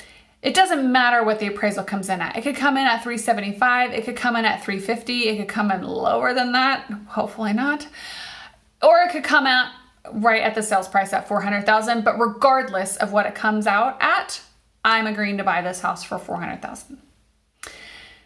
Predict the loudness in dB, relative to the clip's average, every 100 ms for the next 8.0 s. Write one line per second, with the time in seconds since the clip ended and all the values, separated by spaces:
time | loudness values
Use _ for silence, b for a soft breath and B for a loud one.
0 | B -4 -4 -2 2 4 4 4 2 0
1 | 0 0 -2 0 -2 0 -4 -4 0 0
2 | 0 -2 -2 -4 -4 -4 0 2 2 2
3 | 0 0 -2 0 -2 2 2 4 2 -2
4 | -2 0 0 0 -2 -6 -4 0 0 0
5 | 0 0 0 0 -2 -2 0 0 0 -2
6 | -4 -2 0 2 0 0 2 2 2 2
7 | 0 -2 -4 -4 -6 -4 -2 -2 -4